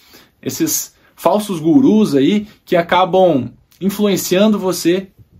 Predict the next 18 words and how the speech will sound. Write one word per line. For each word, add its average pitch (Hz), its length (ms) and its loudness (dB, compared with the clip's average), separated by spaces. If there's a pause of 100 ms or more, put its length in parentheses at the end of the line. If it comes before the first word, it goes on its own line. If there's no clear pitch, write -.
(120)
a 156 120 -2
comprar 175 400 0
algum 170 240 0
produto, 156 400 0
algum 147 180 -4
suplemento 175 800 -4 (400)
que 214 300 -2
não 196 380 0
vai 214 160 -2
ter 220 160 -4
nenhuma 214 300 0
função 190 600 -4 (260)
e, - 80 -10
pelo 226 300 0
contrário, 208 520 0
vai 160 100 -2
te - 100 -10
prejudicar 190 880 0